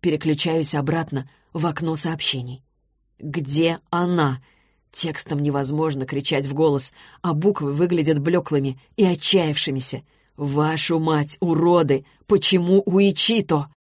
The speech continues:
Хотя есть некий ужасный смысл в том, что Мелвин мог вернуться в свои прежние охотничьи угодья и забрать туда Гвен. В течение долгого момента ответа нет,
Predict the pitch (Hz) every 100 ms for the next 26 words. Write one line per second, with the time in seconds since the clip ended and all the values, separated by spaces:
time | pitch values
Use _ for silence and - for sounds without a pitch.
0 | _ _ _ _ - 185 185 165 165 -
1 | 185 170 151 147 139 170 156 156 147 151
2 | 170 147 131 - 151 - 143 143 156 151
3 | 135 - - - 160 165 147 147 143 156
4 | 147 - 143 147 156 170 147 147 139 -
5 | - 160 147 170 165 156 - 156 147 156
6 | 127 135 _ _ _ 190 156 156 131 147
7 | 147 151 - _ 151 135 139 131 151 160
8 | 131 _ _ _ _ _ _ _ _ _
9 | - 190 151 196 170 151 165 151 151 147
10 | 147 151 170 185 - _ _ - 151 151
11 | 160 170 165 139 135